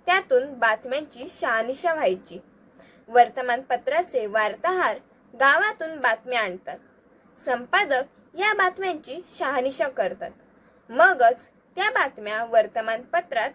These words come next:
छापल्या जातात. आजीच्या घराची ढाळच वर्तमानपत्रासारखीच होती.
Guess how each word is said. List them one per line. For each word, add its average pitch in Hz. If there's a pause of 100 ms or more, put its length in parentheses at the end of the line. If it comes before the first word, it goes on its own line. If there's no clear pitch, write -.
(140)
छापल्या 220
जातात. 202 (680)
आजीच्या 440
घराची 320
ढाळच 214 (480)
वर्तमानपत्रासारखीच 285
होती. 220